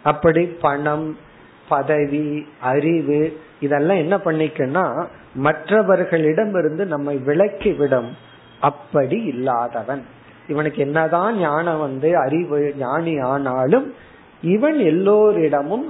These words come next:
சரளமாக பழக தயாராக இருப்பவன். ஆனா மத்தவங்க தான் இவங்கிட்ட வரமாட்டாங்க, அது வேற விஷயம். ஆனா இவன் ரெடியா இருப்பான், அதுதான் கருத்து. மைத்ரகன்னு சொல்லி எல்லாத்துக்கிட்டையும் இவனா வாலண்டரியா போய் பழகணும்,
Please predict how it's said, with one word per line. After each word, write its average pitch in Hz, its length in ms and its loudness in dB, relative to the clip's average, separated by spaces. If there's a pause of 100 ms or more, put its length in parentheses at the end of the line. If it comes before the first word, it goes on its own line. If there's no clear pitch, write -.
சரளமாக 156 1040 -2 (360)
பழக 135 520 -2 (100)
தயாராக 139 720 0 (100)
இருப்பவன். 120 640 -2 (500)
ஆனா 139 220 -2
மத்தவங்க 175 540 0
தான் 196 200 0
இவங்கிட்ட 185 420 -2
வரமாட்டாங்க, 160 520 0
அது 139 180 2
வேற 160 220 2
விஷயம். 156 440 -2 (880)
ஆனா 190 200 -2 (120)
இவன் 262 340 2
ரெடியா 170 380 -2
இருப்பான், - 380 -10 (1040)
அதுதான் 156 440 2
கருத்து. 143 360 -2 (480)
மைத்ரகன்னு 175 760 0
சொல்லி 175 200 0
எல்லாத்துக்கிட்டையும் 175 800 0
இவனா 190 380 0
வாலண்டரியா 185 720 -2
போய் 180 260 -6
பழகணும், 165 580 -2